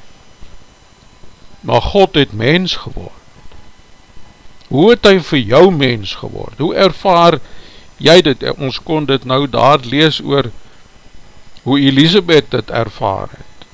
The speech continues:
Hoe Johannes die Doper nog ongebore in die liggaam van Elisabeth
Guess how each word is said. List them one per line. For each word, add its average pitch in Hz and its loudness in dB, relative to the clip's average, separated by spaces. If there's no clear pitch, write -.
Hoe 160 4
Johannes 147 4
die 135 0
Doper 175 4
nog 143 -2
ongebore 170 2
in 143 -2
die 123 -2
liggaam 160 0
van 135 -4
Elisabeth 135 -4